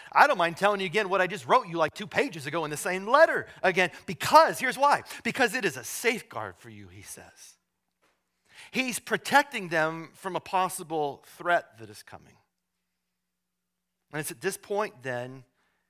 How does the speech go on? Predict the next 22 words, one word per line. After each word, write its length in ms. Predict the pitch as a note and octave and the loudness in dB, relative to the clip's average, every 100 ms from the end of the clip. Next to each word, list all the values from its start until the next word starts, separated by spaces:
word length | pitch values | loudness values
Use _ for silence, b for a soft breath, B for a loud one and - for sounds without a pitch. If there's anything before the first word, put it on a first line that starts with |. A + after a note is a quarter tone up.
| _ _ _ | _ _ _
that 160 | E3 E3 | -8 -6
the 60 | D#3 | -8
tone, 760 | - G3 G3+ F#3+ F3 D#3 C3+ _ _ | -8 -2 -2 -2 -4 -8 -14 _ _
it 140 | D3+ - | -16 -12
changes 500 | - F3+ F#3 B2 A2+ | -8 -6 -8 -10 -14
a 60 | |
bit. 140 | G#2+ A2 | -14 -14
The 60 | |
pace 340 | - F#3 F3 - b b b | -6 -6 -4 -10 b b b
picks 220 | - - | -10 -6
up 160 | F#3 D#3 | -2 -2
a 40 | |
little 180 | C3+ A#2 | -4 -10
bit. 300 | G2 A2 G2+ _ b b b b b _ - | -12 -16 -18 _ b b b b b _ -6
And 80 | |
he 60 | E3 | 0
offers 300 | F#3 F#3+ E3+ | 0 0 -6
two 180 | - G#3+ | -6 -10
warnings 720 | D#3 D#3 B2+ F2+ - - - _ _ | -8 -8 -8 -12 -18 -20 -20 _ _
in 80 | B2+ | -14
this 140 | A2 | -12
passage. 680 | - G#2 F2+ - D#2+ - | -8 -10 -10 -16 -20 -20